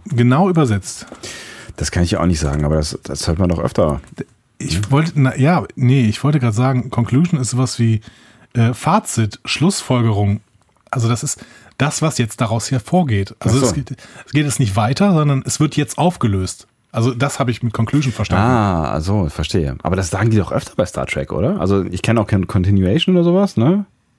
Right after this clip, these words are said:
Speaker 2: Aber ich meine, die sagen auch häufiger Conclusion.
Speaker 1: Ich weiß nicht, was sie sonst sagen. Es kam mir irgendwie besonders vor.
Speaker 2: Hm.
Speaker 1: Hm, weiß ich jetzt nicht mehr genau. Aber wie gesagt,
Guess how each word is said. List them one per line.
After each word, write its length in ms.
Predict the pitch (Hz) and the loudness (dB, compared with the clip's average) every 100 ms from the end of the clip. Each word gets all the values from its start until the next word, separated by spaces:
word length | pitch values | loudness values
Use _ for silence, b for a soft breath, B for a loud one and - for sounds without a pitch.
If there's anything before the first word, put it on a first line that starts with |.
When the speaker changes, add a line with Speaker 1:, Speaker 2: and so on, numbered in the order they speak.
| _ _ _ _ _ _ _ | _ _ _ _ _ _ _
Speaker 2:
Aber 120 | - 98 | -2 0
ich 100 | 82 | 2
meine, 140 | 85 | 2
die 40 | 117 | 4
sagen 200 | 131 107 | 2 2
auch 120 | 87 | 0
häufiger 320 | 120 143 110 | 0 2 0
Conclusion. 600 | 82 82 - 78 78 71 - _ _ - | 0 -2 0 -2 -2 -4 -8 _ _ -14
Speaker 1:
Ich 100 | 98 | -6
weiß 160 | 117 131 | 0 2
nicht, 100 | 143 | 2
was 120 | 117 | 2
sie 40 | 113 | 2
sonst 220 | 123 143 | 2 2
sagen. 220 | 107 104 | 2 2
Es 80 | 104 | 2
kam 140 | 127 | 0
mir 60 | 123 | 2
irgendwie 280 | 123 127 127 | 2 0 2
besonders 380 | 113 120 120 - | 2 4 2 0
vor. 260 | 104 95 - - | -2 -4 -4 0
Speaker 2:
Hm. 320 | 95 90 101 - b b b b b b b _ _ | 2 2 0 -6 b b b b b b b _ _
Speaker 1:
Hm, 180 | - 110 - B B | 0 0 0 B B
weiß 160 | 127 | 2
ich 20 | 120 | 2
jetzt 180 | 104 | 0
nicht 60 | 92 | -2
mehr 80 | 104 | 0
genau. 240 | 101 95 - B B | 0 0 -4 B B
Aber 260 | 123 123 - 139 | 2 0 -2 -8
wie 140 | 135 | -2
gesagt, 280 | 120 90 - | 0 -2 -8